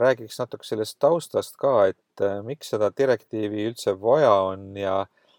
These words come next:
ja mis kaalutlused, äh, selle poolt ja vastu olid, et seda direktiivi vastu võtta, et, äh, noh, s-, s-, sarnast valdkonda natukene puudutab ka üks teine, äh,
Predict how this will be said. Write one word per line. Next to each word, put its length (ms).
ja 80
mis 220
kaalutlused, 960
äh, 480
selle 360
poolt 520
ja 80
vastu 400
olid, 220
et 120
seda 240
direktiivi 540
vastu 320
võtta, 480
et, 300
äh, 560
noh, 140
s-, 220
s-, 240
sarnast 500
valdkonda 720
natukene 560
puudutab 480
ka 160
üks 160
teine, 380
äh, 160